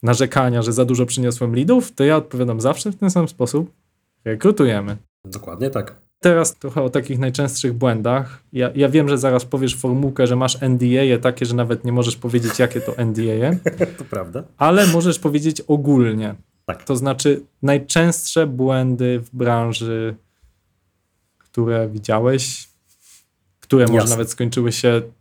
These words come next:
Speaker 1: dramatami ludzkimi.
Speaker 2: Mm, nie widziałem takich, które, które skończyły się jakimiś strasznymi dramatami. Jakby to są rzeczy, o których się oczywiście słyszy przywódcę, ale ja nie byłem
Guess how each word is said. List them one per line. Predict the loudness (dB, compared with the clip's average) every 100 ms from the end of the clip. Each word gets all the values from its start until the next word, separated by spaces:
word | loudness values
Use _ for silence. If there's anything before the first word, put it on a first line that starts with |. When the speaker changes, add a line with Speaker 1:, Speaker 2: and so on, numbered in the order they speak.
| _ _ -6
Speaker 1:
dramatami | 0 2 2 0 -2 -4 -2
ludzkimi. | -2 -4 -4 -2 2 2
Speaker 2:
Mm, | 2 -2 -6 -2
nie | 0
widziałem | 0 0 0 2 0
takich, | -2 -6 -8 -8
które, | -4 -2 0 -4 -4
które | -2 -2
skończyły | 0 -4 -2 0 0
się | -2
jakimiś | -4 -2 -4 -4
strasznymi | -6 -4 -4 -2 0 0 0
dramatami. | -2 -2 -4 -10 -16 _ _ _ -10
Jakby | -6 -6 -8 -16
to | -12
są | -4 -2
rzeczy, | -2 -2 -4
o | -4
których | -4 -6 -4
się | -8
oczywiście | -10 -14 -12
słyszy | -8 -6 -6 -8 -12 _
przywódcę, | -6 -4 -2 -4 -4 -2 -2
ale | 0 -2 0
ja | 0
nie | -2
byłem | 0 2 2 2 0 -2 -6